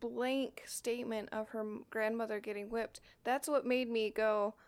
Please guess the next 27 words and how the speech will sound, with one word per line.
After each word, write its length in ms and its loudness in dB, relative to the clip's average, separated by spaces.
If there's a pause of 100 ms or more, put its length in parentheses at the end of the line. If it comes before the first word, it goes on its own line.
(160)
"Okay, 300 0
I 140 4
need 180 2
to 80 2
look 240 0
up 140 -2
this 180 4
story 400 2
from 320 -2
her 100 -4
grandmother, 540 -2
see 160 -4
if 80 -4
there's 180 -6
any 220 -4
sources 420 -6
on 160 -4
just 220 -6
her 80 -6
grandmother," 500 -2
which 220 -6
is 260 -6
how 300 -2
I 80 2
found 340 -2
this 260 -4
interview. 640 0